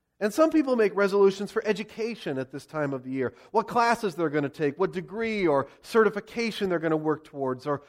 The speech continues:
what books they're going to read. I got six books for Christmas this year, six new books, and I can't wait to read them. I want to read them all at once,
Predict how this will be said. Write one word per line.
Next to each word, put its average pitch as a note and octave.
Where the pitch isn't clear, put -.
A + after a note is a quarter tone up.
what G#3
books A3
they're E3
going C#3
to B2
read. G#2+
I D#3
got G#2+
six -
books B2+
for A2+
Christmas A2+
this -
year, F#2+
six -
new C3+
books, A#2
and C3+
I C#3+
can't D#3+
wait C#3
to B2+
read C3
them. A2+
I A#2+
want E3
to F3
read F3
them C#3+
all C#3+
at -
once, C#3+